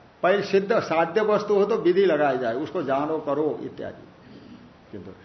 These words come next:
ये सिद्ध वस्तु है, ब्रह्मात्म रूप जो प्रकाश रूप वस्तु है, ये सिद्ध वस्तु होने से तदर्थम, उसके लिए, वो ब्रह्म रूप प्रकाश के लिए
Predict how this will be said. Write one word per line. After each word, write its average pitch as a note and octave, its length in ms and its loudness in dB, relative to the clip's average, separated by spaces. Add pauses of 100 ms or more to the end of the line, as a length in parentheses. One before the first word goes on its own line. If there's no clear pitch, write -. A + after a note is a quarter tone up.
(140)
ये D3+ 60 -4
सिद्ध E3+ 260 -4
वस्तु D3 340 -6
है, G2+ 140 -18 (340)
ब्रह्मात्म B2+ 420 -4
रूप B2+ 140 -8
जो A#2+ 80 -10
प्रकाश A#2 460 -6
रूप A2+ 200 -12
वस्तु A2 220 -12
है, C#3+ 160 -2
ये D3 80 -2
सिद्ध G#2+ 240 -14
वस्तु A2 300 -12
होने G#2+ 220 -12
से C#3+ 440 -8 (520)
तदर्थम, E3 440 4
उसके D#3 320 0
लिए, D3 300 2
वो C3 140 -6
ब्रह्म C#3 260 -2
रूप C#3 280 -4
प्रकाश C3 380 -4
के B2+ 80 -10
लिए A2+ 300 -8